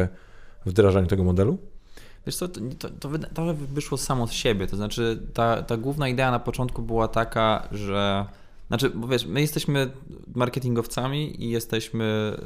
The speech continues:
Speaker 2: y, ludźmi od software'u, od, od, od programowania, więc, więc kiedy zda-, zdaliśmy sobie sprawę z tego, że jest jakiś pro-, problem na rynku, to my nie rozpatrywaliśmy go aż tak bardzo ze strony produc-, produkcyjnej, tylko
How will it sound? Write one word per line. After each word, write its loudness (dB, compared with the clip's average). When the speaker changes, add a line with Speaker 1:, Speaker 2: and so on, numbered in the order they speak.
Speaker 2:
y, -6
ludźmi 0
od 0
software'u, -4
od, 4
od, 10
od 6
programowania, 0
więc, -2
więc -2
kiedy 2
zda-, 4
zdaliśmy 2
sobie 2
sprawę 6
z -2
tego, 4
że 0
jest 2
jakiś -4
pro-, 2
problem 4
na 6
rynku, 2
to 0
my 2
nie 2
rozpatrywaliśmy 0
go 4
aż 2
tak 0
bardzo 4
ze -2
strony 0
produc-, -2
produkcyjnej, 0
tylko 2